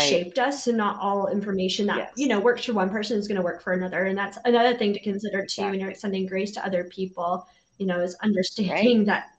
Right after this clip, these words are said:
Speaker 2: you know, you haven't walked a mile in someone else's shoes.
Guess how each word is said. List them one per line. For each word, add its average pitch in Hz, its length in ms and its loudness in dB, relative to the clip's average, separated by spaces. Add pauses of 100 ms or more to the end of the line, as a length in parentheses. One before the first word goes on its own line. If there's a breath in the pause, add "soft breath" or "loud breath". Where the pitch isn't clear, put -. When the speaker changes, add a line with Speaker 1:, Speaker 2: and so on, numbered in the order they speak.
(140)
Speaker 2:
you 226 140 2
know, 190 240 4 (100)
you 240 220 8
haven't 208 520 8
walked 202 260 0
a 208 40 4
mile 180 320 2
in 185 80 4
someone 190 300 2
else's 180 400 -2
shoes. - 540 -6